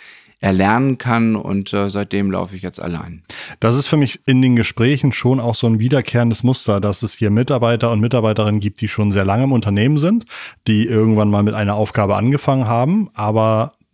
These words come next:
Speaker 2: bei denen ich auch im Gespräch merke, dass die irgendwie Freude an der Geschichte haben und dass man auch sieht, ja, dass irgendwie regelmäßig ist es dann auch voran-, vorangekommen. Das heißt, du, äh, bist jetzt inzwischen in der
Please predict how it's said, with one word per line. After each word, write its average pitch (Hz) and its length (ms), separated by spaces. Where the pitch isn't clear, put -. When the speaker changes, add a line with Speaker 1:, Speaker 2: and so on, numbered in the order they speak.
Speaker 2:
bei 110 140
denen 113 280
ich 110 160
auch 110 120
im 107 80
Gespräch 113 440
merke, 117 340
dass 104 180
die 117 100
irgendwie 107 300
Freude 131 400
an 110 80
der 101 80
Geschichte 104 400
haben 107 300
und 107 100
dass 107 160
man 113 100
auch 113 140
sieht, 113 180
ja, 135 160
dass 101 200
irgendwie 104 220
regelmäßig 113 580
ist 110 100
es 107 60
dann 110 160
auch 110 100
voran-, 120 320
vorangekommen. 120 560
Das 110 100
heißt, 107 220
du, 117 140
äh, 101 220
bist 104 180
jetzt 104 160
inzwischen 110 400
in 104 60
der 101 220